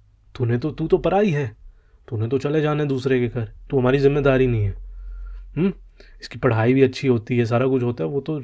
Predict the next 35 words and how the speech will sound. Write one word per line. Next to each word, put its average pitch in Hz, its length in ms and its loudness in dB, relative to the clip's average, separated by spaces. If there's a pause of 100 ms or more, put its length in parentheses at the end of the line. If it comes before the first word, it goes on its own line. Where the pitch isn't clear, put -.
अच्छे 143 280 -4
रिश्तों 120 320 -2
के 113 80 -2
लिए 110 160 -2
की 131 200 -10
जाती 127 320 -10
है - 140 -10 (320)
कि 143 100 0
profile 127 600 -2
में 131 180 -2
सीवी 151 420 -4
भेजी 120 320 2
जाती 110 280 -2
है 190 60 -4
ना, 214 100 -4
profile 113 500 -6
में 156 180 -4 (460)
वो 127 120 2
degree 196 720 0 (180)
highlight 117 520 -4
हो, - 220 -18 (380)
ये 143 120 -4
doctor 120 560 -4
है, - 260 -14 (400)
इंजीनियर 139 680 -2
है। 113 480 -8
इंजीनियर 123 360 0
तो 135 100 -4
खैर 120 180 -4
बहुत 107 320 -2
ही - 60 -8
कम 117 160 -4
लड़कियां 113 320 -2
बनती 113 220 -4
हैं 160 100 -6